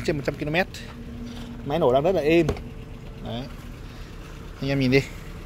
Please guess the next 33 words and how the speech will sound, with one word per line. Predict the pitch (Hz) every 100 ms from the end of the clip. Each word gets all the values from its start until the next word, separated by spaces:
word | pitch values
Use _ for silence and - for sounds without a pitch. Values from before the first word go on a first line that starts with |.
| - - - - - - - - - - - -
Keo | 147
chỉ | 135 117
nôm | 139
nhôm, | 170 165 123
cái | 160 135
này | 120
keo | 135
chỉ | 117
nôm | 127 143
nhôm. | 143 - - -
Đấy. | 120 120 - - - - - - - - - - - - - - -
Nhưng | 143
mà | 127
nội | 131
thất | 180
rất | 196
là | 185 135
tươi, | 165 160 139
đẹp | 127 117
này, | 120 - 135
sạch | 117
đẹp | 123 127
rồi. | 120 - - - - - - - - - - - -
Một | 147
trăm | 147 143
bốn | 151
mươi |
tám | 143 147
triệu | 226 165
rồi | 139
anh | 139
em | 143
thì | 139